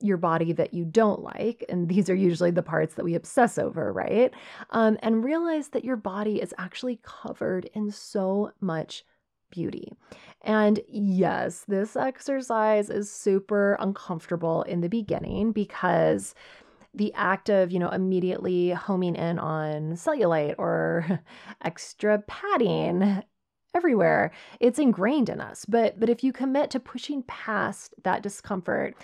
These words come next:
and the inclination to body shame, you can slowly move into a space of, like, adoration, really, for, for your body and create a whole new positive body image.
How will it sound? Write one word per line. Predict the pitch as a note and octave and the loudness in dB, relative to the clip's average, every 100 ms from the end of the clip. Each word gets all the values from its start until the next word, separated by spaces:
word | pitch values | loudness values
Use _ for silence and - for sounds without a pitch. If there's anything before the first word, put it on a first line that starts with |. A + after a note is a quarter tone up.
| - - | -20 -8
and | G3+ G3 | 0 2
the | G3 G3 | 2 0
inclination | F#3+ - G#3+ G3 F#3 F3+ F#3+ | -2 -2 0 0 0 -2 -4
to | F3 | -4
body | E3+ E3 E3 F3+ | -4 0 0 0
shame, | F3 - - - A3 G#3+ - - - | -2 -6 -6 -6 -6 -10 -14 -16 -6
you | G#3+ | -2
can | G#3+ G#3 | 0 0
slowly | - - A3+ A3 A3 A3+ A#3+ C4 B3 | -2 -6 -4 0 2 4 2 2 2
move | A3 G#3 | 4 4
into | G3 G3 F3+ - F#3 | 2 -4 -6 -6 -6
a | |
space | F#3+ - - F3 E3+ E3+ | -8 -10 -4 -2 -2 -4
of, | - F3 E3+ E3+ E3+ F3 F3 - | -4 -2 0 0 -2 -6 -10 -10
like, | A3+ - | -10 -8
adoration, | F#4+ A3+ C4+ B3 - - - G3 | -8 -6 -4 -6 -6 -10 -8 -6
really, | F3 D#3+ F3 | -4 -4 -6
for, | - F#3 F#3 | -6 -4 -4
for | - | -4
your | A3+ A3 | -4 -4
body | G3+ D3 E3 D#3+ | -4 -4 -4 -4
and | F3+ F3+ F3 E3+ F3 - - - _ | -4 -4 -2 -4 -6 -10 -20 -20 _
create | - G#3+ G3 F3+ F#3+ - | -4 -2 0 0 -2 -4
a | E3+ | -12
whole | - G3+ F3+ F3+ F#3+ - | -8 -4 -2 0 -2 -2
new | F#3+ E3+ | -2 -4
positive | E3+ - D#3 D3 D3 D3+ E4+ _ - | -6 -8 -6 -6 -4 -6 -6 _ -10
body | D3 C#3 | -6 -6
image. | D3+ - - A#3 | -8 -10 -16 -18